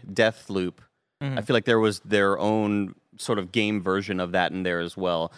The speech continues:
Speaker 1: And we're seeing more and more of these companies try to, I'd say, take the lead in this,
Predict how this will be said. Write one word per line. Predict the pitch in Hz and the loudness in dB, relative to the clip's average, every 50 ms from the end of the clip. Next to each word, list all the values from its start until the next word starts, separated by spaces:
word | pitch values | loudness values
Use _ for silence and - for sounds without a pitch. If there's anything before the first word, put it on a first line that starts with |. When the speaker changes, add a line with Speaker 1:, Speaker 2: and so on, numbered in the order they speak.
| - _ - | -16 _ -2
Speaker 1:
And | 110 120 | 0 2
we're | 131 | 2
seeing | 127 - 165 156 139 | 2 2 2 2 4
more | 127 123 131 139 127 | 4 4 4 2 2
and | 120 | 2
more | 120 120 120 | 2 2 2
of | 110 | 2
these | 107 110 - | 0 -2 -2
companies | - 117 110 104 - 107 101 98 - | 0 0 0 0 0 -2 -2 -2 -4
try | - - 120 101 101 101 | -4 0 2 2 2 2
to, | - - 113 101 95 92 90 87 _ _ _ _ _ _ _ _ _ _ _ _ _ _ _ _ - | 0 -2 -2 0 0 0 -2 -4 _ _ _ _ _ _ _ _ _ _ _ _ _ _ _ _ 0
I'd | 98 107 107 107 98 95 - - | 2 4 4 2 0 -4 -6 -4
say, | - - 120 104 101 104 101 98 98 98 95 87 95 - _ _ - | 0 2 4 4 4 4 2 2 2 0 -2 -4 -8 -16 _ _ -2
take | - 135 120 110 - | 0 0 0 2 2
the | 117 110 | 0 0
lead | 95 92 98 101 104 117 117 123 | 0 0 -2 -2 -2 0 0 0
in | - 98 107 107 104 | 0 0 0 0 0
this, | 104 107 107 - - - - - - | 0 0 -2 -4 -8 -10 -12 -16 -20